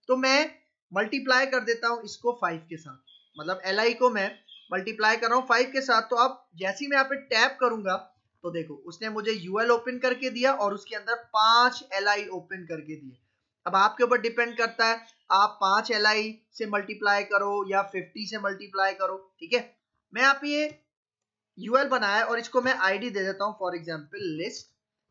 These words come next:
one, ठीक है। और अब इसके अंदर मैं data दे देता हूँ यहाँ पे, ठीक है, मैं यहाँ पे क्या देता हूँ for example पाकिस्तान, ठीक है,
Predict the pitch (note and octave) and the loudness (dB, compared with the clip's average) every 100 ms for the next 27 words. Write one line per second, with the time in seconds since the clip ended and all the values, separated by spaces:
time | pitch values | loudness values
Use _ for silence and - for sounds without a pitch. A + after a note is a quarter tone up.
0 | - E3+ D3 B2 _ _ D#3+ G3 A3+ - | -6 -4 -4 -8 _ _ -8 -2 -2 -4
1 | _ _ G3+ A#3 B3 A#3 - C4+ B3 B3 | _ _ 0 2 0 -8 -6 -4 0 -2
2 | A3+ G3+ G#3+ - E3+ F3+ G3+ F#3+ F3+ F3+ | 0 -4 -4 -10 -10 -4 -2 -2 -4 -6
3 | F#3 E3+ D#3 E3+ - _ _ _ - E3+ | -6 -6 -6 -12 -16 _ _ _ -16 -10
4 | F#3 F3 E3+ F3+ F3 D#3+ D#3+ C4+ C4 E3+ | -6 -4 -6 -6 -6 -6 -6 -10 -10 -8
5 | D#3 D#3 D3+ E3 D#3+ D#3 - F#3+ - G3 | -8 -8 -12 -12 -10 -10 -10 -12 -6 -6
6 | G3 _ _ _ _ _ _ - D3+ E3+ | -6 _ _ _ _ _ _ -16 -10 -8